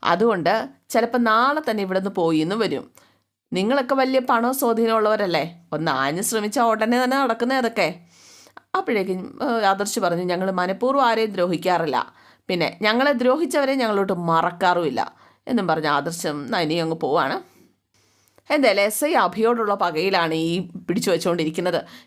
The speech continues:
"മറ്റവൻ്റെ ചേട്ടനല്ലേ ഇവൻ, ആ, ഈ കൂട്ടുകാരുമായിട്ട് വന്നതിനെ ത-, ചിലപ്പോൾ തല്ലുമായിരിക്കും. എന്തായാലും അവൾക്ക് ജാമ്യം കൊടുക്കില്ല" എന്ന് എസ് ഐ തീരുമാനിച്ചുറപ്പിച്ചിരിക്കുകയാണ്.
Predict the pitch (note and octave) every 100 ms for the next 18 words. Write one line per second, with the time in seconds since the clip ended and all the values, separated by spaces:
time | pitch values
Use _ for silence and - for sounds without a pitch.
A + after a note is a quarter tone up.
0 | - G#3 G3+ A#3+ C4 B3+ F#3+ F#3 A3 A3+
1 | F#3+ F#3+ F3 F3 D#3 D3+ E3 F#3+ F#3+ D#3+
2 | D#3 - - C4+ B3+ C4 B3+ A3 A3 G#3+
3 | G3+ F#3+ F#3+ G3 G3+ F#3+ F#3+ F#3+ F3+ F3
4 | D#3 F3+ F#3+ F3+ E3 - - A#3+ A#4 F#4
5 | G#3+ F#3+ F3+ F3 E3+ F3 E3+ D#3 E3 E3
6 | E3 F3 D#3+ - E3+ D#3+ E3+ F3+ F3 D#3+
7 | E3 F3+ F3 F3 E3+ F3 F3 F3 F3 C3+
8 | B2+